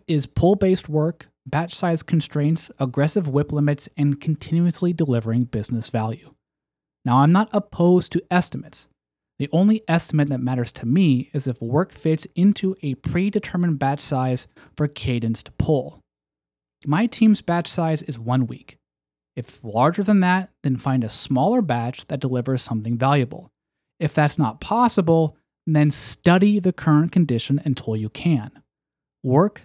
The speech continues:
doesn't move until then. Now notice what I did there. I took the estimating closer to whip.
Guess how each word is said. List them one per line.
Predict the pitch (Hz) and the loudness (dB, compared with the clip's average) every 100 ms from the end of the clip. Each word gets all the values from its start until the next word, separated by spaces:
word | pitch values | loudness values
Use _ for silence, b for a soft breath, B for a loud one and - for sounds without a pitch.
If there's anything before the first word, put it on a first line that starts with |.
| - | -2
doesn't | 131 139 139 | 2 2 2
move | 139 160 117 110 - - | 4 4 4 0 -6 -2
until | 131 - 151 123 | -2 0 0 0
then. | 113 _ - _ _ _ _ _ - | -6 _ -20 _ _ _ _ _ -10
Now | |
notice | 113 147 226 240 - - | 0 2 2 0 -6 -4
what | 185 | 0
I | 190 | 0
did | 175 165 120 | 2 0 -2
there. | 101 - _ _ _ _ _ - | -12 -18 _ _ _ _ _ -10
I | |
took | 117 - 185 - _ - _ - | -6 0 0 -2 _ -20 _ -6
the | 190 180 | -2 0
estimating | 175 - 143 127 135 | 0 0 0 2 2
closer | 135 - 127 127 - 127 | 0 0 0 0 -2 -4
to | - 131 | -2 -4
whip. | 120 147 123 - | -2 -2 -2 -6